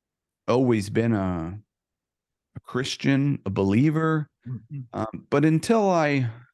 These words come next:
Speaker 1: met my wife, and until probably late twenties, is when I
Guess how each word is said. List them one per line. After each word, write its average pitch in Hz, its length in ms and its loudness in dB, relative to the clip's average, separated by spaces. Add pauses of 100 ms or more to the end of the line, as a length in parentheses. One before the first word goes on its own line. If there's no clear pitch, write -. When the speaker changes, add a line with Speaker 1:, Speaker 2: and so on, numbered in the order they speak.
(600)
Speaker 1:
met 143 180 0
my 117 160 0
wife, 120 540 0
and 107 100 0
until 117 420 -2
probably 113 380 -2
late 104 340 -6
twenties, 123 840 -4 (1200)
is 107 200 0
when 113 220 4
I 107 300 0